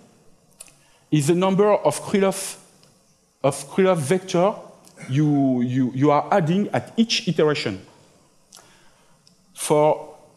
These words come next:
a different number of domain. Okay, so each color represent the convergence of a system with a fixed number of domain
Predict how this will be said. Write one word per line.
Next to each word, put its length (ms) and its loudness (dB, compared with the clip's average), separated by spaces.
a 100 0
different 420 -2
number 360 2
of 300 -2
domain. 440 0
Okay, 240 -2
so 260 -2
each 220 -2
color 360 0
represent 720 0
the 140 -4
convergence 840 0
of 180 0
a 40 2
system 580 -2
with 480 -2
a 160 2
fixed 520 -4
number 520 0
of 160 0
domain 540 0